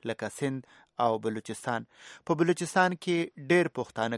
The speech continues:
کډوال چې هلته یې اوس خپل کاروبارونه هم شروع کړي دي، اوس ګیله کوي چې دوی د پولیسو لخوا تنګولی کیږي، د دوی نه پیسې هم اخیستلی کیږي. یو ریپورټ پې د سیمې نه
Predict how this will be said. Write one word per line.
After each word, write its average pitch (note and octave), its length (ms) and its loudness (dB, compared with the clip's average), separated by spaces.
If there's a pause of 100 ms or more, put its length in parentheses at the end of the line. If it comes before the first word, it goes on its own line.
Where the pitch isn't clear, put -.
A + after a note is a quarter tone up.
کډوال A#2 460 4
چې G#2+ 160 -8
هلته A2+ 260 -2
یې A2 140 0
اوس A#2 200 -8
خپل A#2 280 -6
کاروبارونه A2 600 -2
هم E3 220 -2
شروع C#3+ 260 -2
کړي C#3+ 240 0
دي، C3+ 80 -4 (400)
اوس A#2+ 300 -6
ګیله C#3 160 4 (100)
کوي A#2 240 -2
چې - 380 -8 (100)
دوی E3+ 180 2 (460)
د B2 160 0
پولیسو D#3 340 2
لخوا A2+ 240 0
تنګولی A2 580 -2 (100)
کیږي، D3+ 280 -2 (320)
د A2+ 140 -6
دوی A2+ 180 -2
نه G#2+ 220 -6
پیسې A2 260 -4 (140)
هم D#3 100 -4 (220)
اخیستلی G#2+ 520 -6
کیږي. G#2 260 -8 (580)
یو B2+ 180 0
ریپورټ D3+ 340 2
پې C#3+ 100 -2 (340)
د A#2 120 -4
سیمې A#2 220 -6
نه A2 40 0